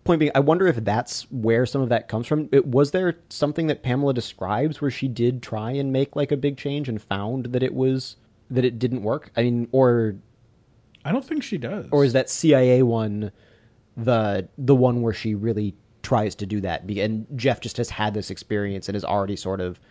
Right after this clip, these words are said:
Speaker 2: Right. I mean,
Speaker 1: dealt
Speaker 2: she
Speaker 1: with the
Speaker 2: knows
Speaker 1: fact
Speaker 2: that it
Speaker 1: that
Speaker 2: happened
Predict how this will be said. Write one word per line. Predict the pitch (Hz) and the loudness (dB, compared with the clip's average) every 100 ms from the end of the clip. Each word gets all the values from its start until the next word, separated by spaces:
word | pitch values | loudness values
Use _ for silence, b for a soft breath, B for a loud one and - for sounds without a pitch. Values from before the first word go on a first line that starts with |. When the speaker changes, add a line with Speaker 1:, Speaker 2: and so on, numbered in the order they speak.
| b - | b -6
Speaker 2:
Right. | 147 139 | -4 -2
I | 143 | -2
mean, | 170 | 2
Speaker 1:
dealt | 170 - | 4 6
Speaker 2:
she | |
Speaker 1:
with | 220 | 6
the | 147 | 6
Speaker 2:
knows | 160 | 2
Speaker 1:
fact | 156 139 | 2 -2
Speaker 2:
that | 117 | -6
it | |
Speaker 1:
that | - | -6
Speaker 2:
happened | 143 135 117 104 92 95 | -6 -6 -6 -8 -10 -14